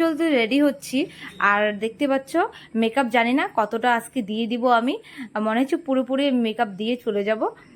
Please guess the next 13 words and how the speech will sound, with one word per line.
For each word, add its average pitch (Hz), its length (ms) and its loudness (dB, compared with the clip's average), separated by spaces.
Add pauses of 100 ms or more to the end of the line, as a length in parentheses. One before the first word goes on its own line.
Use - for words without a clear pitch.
(180)
উম, 226 280 0
যাও 262 180 4
তো, 262 160 0 (260)
আ-, 190 200 -4 (140)
আবার 240 320 4
যদি 294 200 0
ওইখানে 254 280 2
যেয়ে 214 380 -2
আমাকে 226 220 -2 (140)
না 196 80 0 (140)
চিনে, 220 220 -2 (260)
তাহলে 339 200 2
আর 285 120 4